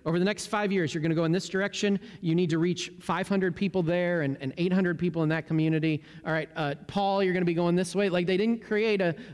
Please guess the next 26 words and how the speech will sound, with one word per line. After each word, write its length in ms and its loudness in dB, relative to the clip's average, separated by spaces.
a 80 -2
strategic, 800 -4
uh, 140 0
now, 160 -2
all 180 0
of 60 0
that's 240 -2
important, 340 0
and 100 2
we're 60 2
gonna 180 0
do 220 -2
that 320 -2
'cause 120 0
that 180 0
helps 280 -2
us 220 -2
know 280 2
how 180 0
we 100 2
each 260 -2
have 140 0
a 60 -2
part 400 -4
to 100 -6
play. 440 -4